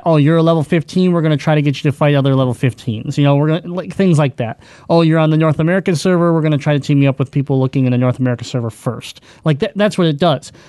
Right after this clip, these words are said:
Now you're telling me is like, "Oh, you bought the submachine gun? All right, cool. We're gonna put you in this, this game where no one has a submachine gun so that your fire rate is higher than anybody else so that you feel stronger."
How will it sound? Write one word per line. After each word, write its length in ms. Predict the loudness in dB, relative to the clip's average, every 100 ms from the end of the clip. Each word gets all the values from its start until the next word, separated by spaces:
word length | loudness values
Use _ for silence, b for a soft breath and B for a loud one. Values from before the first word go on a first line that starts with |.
| B
Now 240 | 2 2
you're 160 | 2 0
telling 380 | 2 2 2 4
me 280 | 4 2 0 b b
is 260 | 0 2 2
like, 240 | 2 0 0
"Oh, 160 | 0 2
you 120 | 2
bought 220 | 0 0
the 80 | -2
submachine 560 | -2 0 0 0 -2
gun? 240 | 0 0 -2
All 120 | -2
right, 160 | -2 -2
cool. 220 | -2 0
We're 80 | 0
gonna 160 | 0 0
put 240 | -2 -2
you 60 | 0
in 80 |
this, 200 | 0 0 -4 -6
this 260 | -2 -2 0
game 380 | 0 2 4
where 220 | 4 2 2
no 120 | 2
one 140 | 2
has 160 | 2 0
a 60 |
submachine 480 | 0 -2 -2 -2 -2
gun 200 | 0 0
so 140 | -2 -2
that 140 | -2
your 160 | -2 -4
fire 320 | 0 0 2
rate 160 | 0
is 120 | -4 -4
higher 300 | 0 0 0
than 140 | -2
anybody 480 | 0 0 0 0 0
else 320 | -2 -6 -14 B B
so 120 | -6 -4
that 140 | -2
you 80 | -6
feel 400 | 0 2 2 -2 _
stronger." 640 | -12 -2 0 0 -4 -16